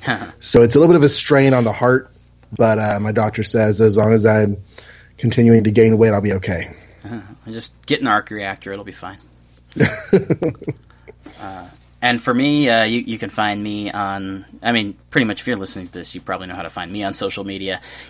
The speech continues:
Speaker 1: E C V underscore comics on Twitter,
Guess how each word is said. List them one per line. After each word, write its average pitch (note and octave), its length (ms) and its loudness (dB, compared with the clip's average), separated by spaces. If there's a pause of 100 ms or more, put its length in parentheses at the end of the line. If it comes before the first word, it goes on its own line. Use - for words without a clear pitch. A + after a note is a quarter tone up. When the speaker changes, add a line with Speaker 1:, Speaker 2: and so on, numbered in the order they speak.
Speaker 1:
E C3+ 100 4
C C3 180 2
V A#2+ 140 -2
underscore G#2 580 -4
comics - 600 0
on A#2+ 140 -2
Twitter, A2+ 460 -6